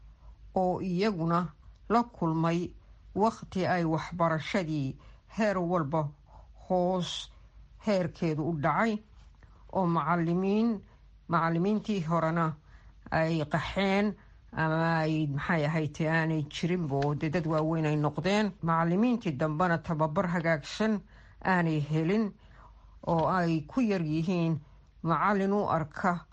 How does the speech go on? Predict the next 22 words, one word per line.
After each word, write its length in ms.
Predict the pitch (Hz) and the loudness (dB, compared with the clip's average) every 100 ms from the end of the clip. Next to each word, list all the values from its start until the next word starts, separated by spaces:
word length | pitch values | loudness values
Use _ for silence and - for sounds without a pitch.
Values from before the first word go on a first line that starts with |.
| - - - | -20 -20 -6
ama 240 | 175 170 170 | 0 2 2
ay 100 | 160 | 2
u 80 | 208 | 2
muuqato 640 | 214 165 165 - 156 - 170 151 - - - - | 2 2 0 0 -4 0 -2 -2 -6 -18 -20 -20
faa'iidada 800 | - 185 165 - 180 180 208 190 | -2 0 0 -2 -2 0 0 0
suugaanta 800 | 165 - 165 160 185 202 208 - 147 - - - | -2 -4 -2 0 0 0 -2 -2 -4 -6 -12 -4
iyo 220 | 180 170 | 0 2
micnaha 500 | 170 156 202 202 165 | 0 2 2 2 2
ay 120 | 147 151 | 2 0
ku 120 | - | -4
fadhido. 460 | 156 160 131 101 110 - - - | -4 -4 -4 -6 -8 -12 -20 -6
Waalidiinta 680 | 202 202 202 226 277 302 - 185 | 0 2 2 0 0 -2 -4 -2
qaarkood, 720 | 277 240 151 - - 117 107 - - - - - - - | 0 0 0 -6 -6 -4 -6 -12 -20 -20 -20 -20 -20 -8
kulligood 460 | - 190 151 147 139 | -4 -2 0 -2 0
ma 140 | 165 147 | -2 0
aha, 240 | 185 226 277 - - - - - - - - | 0 0 -4 -8 -20 -20 -20 -20 -20 -20 -18
waalidiinta 560 | - 160 156 185 214 202 | -4 0 0 0 0 -2
qaarkood 640 | 185 208 175 - 170 165 160 - - - | 2 0 0 -4 -2 -2 -4 -14 -20 -4
baan 240 | 175 185 190 | 0 2 0
uba 260 | 277 233 180 | -2 0 0
arkin 480 | 165 156 - 196 175 | 0 -4 -4 -2 0
suugaantu 800 | 139 180 160 156 202 208 175 | -2 -2 -2 0 2 0 -2